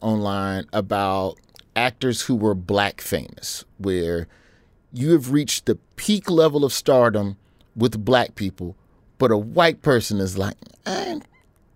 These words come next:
don't quite know who you are exactly," but every Black person knows you, knows you. So when you look at something like that, right? Like, we talk about, like, that conversation being so inclusive,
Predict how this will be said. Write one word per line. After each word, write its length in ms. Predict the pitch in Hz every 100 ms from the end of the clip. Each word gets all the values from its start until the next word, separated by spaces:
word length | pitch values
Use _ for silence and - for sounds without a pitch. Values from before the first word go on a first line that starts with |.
| -
don't 300 | 220 196 -
quite 340 | - 139 131 -
know 380 | 135 117 110 107 - - - _ _ _ _ _ _ 143
who 420 | - - 196 175 151
you 340 | 135 139 131 -
are 440 | 120 107 95 92
exactly," 800 | 87 104 110 113 101 101 - 101
but 200 | 87 110 -
every 260 | 202 196 175
Black 400 | 139 170 - -
person 580 | 147 127 131 120 113 113
knows 420 | 131 135 127 104
you, 120 | 107
knows 400 | 98 92 90 -
you. 120 | 69 - - - - _
So 460 | - 175 147 143 127
when 120 | 147
you 140 | 160 185
look 140 | 190
at 100 | 165
something 240 | 151 123 110
like 220 | 95 78
that, 240 | 64 -
right? 340 | 78 98 101 -
Like, 140 | 90
we 140 | 98 107
talk 180 | 127 117
about, 200 | 110 76
like, 240 | 92 85 - _ _ _ _ _ _ _ _ _ -
that 420 | 107 131 131 -
conversation 760 | 143 127 117 - 117 - 113
being 260 | 107 110 104
so 340 | - 131 127
inclusive, 840 | 98 117 - 131 117 - 76 80